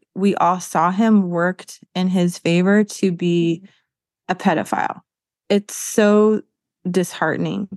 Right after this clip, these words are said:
I wanted so badly for it to not be true. And I'm still like, gosh,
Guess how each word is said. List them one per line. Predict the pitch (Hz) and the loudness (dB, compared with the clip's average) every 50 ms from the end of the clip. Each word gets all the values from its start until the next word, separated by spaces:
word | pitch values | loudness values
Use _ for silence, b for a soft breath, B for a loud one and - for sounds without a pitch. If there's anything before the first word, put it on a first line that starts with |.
| - _ _ _ _ - | -20 _ _ _ _ -2
I | 196 202 | -2 0
wanted | 208 220 233 233 233 233 220 202 202 - - _ _ _ _ _ _ _ _ _ _ - | 0 0 0 2 2 2 2 2 0 -2 -6 _ _ _ _ _ _ _ _ _ _ -16
so | - - - - 220 214 | -14 -8 -4 -2 0 0
badly | 196 196 180 175 170 160 160 | 0 0 -2 -2 -4 -6 -8
for | - - 170 | -6 -6 -6
it | - - | -6 -6
to | - | -6
not | 175 - - - | -6 -6 -6 -6
be | - 180 | -6 -8
true. | - - 202 - - 196 - _ - | -6 -6 -6 -6 -6 -8 -10 _ 0
And | 202 202 | 2 2
I'm | 202 190 196 | 2 2 0
still | - - - - 175 170 | -2 -6 -6 -4 -2 -2
like, | 160 160 160 - - - - _ _ _ _ _ _ _ _ _ _ - | -2 -2 -4 -6 -8 -12 -20 _ _ _ _ _ _ _ _ _ _ -10
gosh, | - 170 - - - - - - | -6 -4 -2 -2 -4 -6 -10 -8